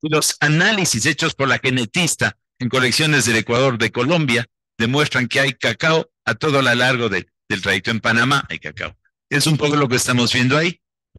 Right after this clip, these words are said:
El cacao salió de la Alta Amazonía, cruzó los Andes, bajó a la costa del Pacífico y a través de una interacción social se fue por el mar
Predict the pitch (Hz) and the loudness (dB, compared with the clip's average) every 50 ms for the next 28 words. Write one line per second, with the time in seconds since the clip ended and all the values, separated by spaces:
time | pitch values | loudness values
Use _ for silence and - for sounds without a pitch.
0 | _ _ _ _ _ _ _ _ _ _ _ _ - 131 117 107 143 135 120 156 | _ _ _ _ _ _ _ _ _ _ _ _ -6 -6 -2 0 -2 0 0 2
1 | 160 156 147 - 143 139 135 165 170 160 160 156 160 151 - 151 147 147 139 - | 2 2 2 2 2 2 2 2 2 4 2 2 0 0 0 0 2 2 2 2
2 | 151 151 160 170 170 165 170 - _ _ 123 127 123 - 160 170 160 160 147 143 | 0 2 2 0 0 -2 -4 -10 _ _ -2 -2 0 0 0 0 0 0 2 2
3 | 170 170 170 160 160 - - - - _ _ - 123 120 - 165 165 156 143 - | 2 2 2 0 -2 -2 -6 -8 -16 _ _ -4 -4 -2 -2 -2 -2 -2 -2 -2
4 | 165 156 - 160 156 131 - 147 139 - 185 185 - 175 180 - - 185 170 - | -2 -2 0 -2 -2 0 0 0 0 0 0 0 -2 -2 -2 -2 -4 -6 -6 -8
5 | _ _ _ _ _ - 135 127 127 - 135 135 147 147 135 151 147 147 143 135 | _ _ _ _ _ -4 -4 -2 -2 0 0 0 0 0 0 0 0 0 0 0
6 | 113 135 127 120 117 107 - 160 156 143 127 127 131 120 139 160 151 - - 117 | 0 0 0 0 0 0 0 -2 0 0 0 -2 -2 -2 -2 -2 -2 -2 -4 -4
7 | - - 147 - - 120 113 107 107 127 156 190 208 - | -4 -4 -6 -4 -2 -2 0 0 0 2 0 0 0 -2